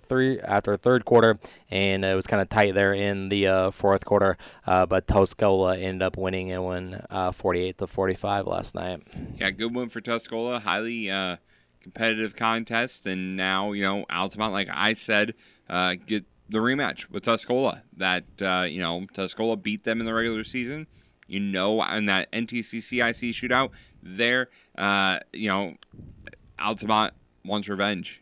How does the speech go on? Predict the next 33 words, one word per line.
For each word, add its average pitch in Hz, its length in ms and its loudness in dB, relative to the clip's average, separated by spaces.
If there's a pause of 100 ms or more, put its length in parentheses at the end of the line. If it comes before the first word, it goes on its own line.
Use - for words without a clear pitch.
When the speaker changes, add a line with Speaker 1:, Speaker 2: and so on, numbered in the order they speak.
(120)
Speaker 2:
and 95 280 -2
Altamont's 95 480 -6
looking 98 180 -6
for 95 80 -8
their 95 120 -4
first 104 360 -6
ever 98 200 -4
sectional 95 460 -6
championship, 95 680 -4 (380)
uh, 90 320 0
there 98 300 2
in 92 60 0
Altamont 92 420 -2
Friday 92 260 0
night. 90 300 0
And 92 200 -6 (340)
Tuscola, 110 520 -2
though, 98 220 2
they 95 720 2
have 98 380 -2
been 98 240 -2
so 117 420 2
close 104 420 -2
so 101 300 -6
many 101 240 -2
times, 98 600 -2 (400)
uh, 90 200 0
to - 180 -12
this 95 120 -4
point 98 260 -2
as 92 100 -4
well. 92 260 -2
So, 95 280 -2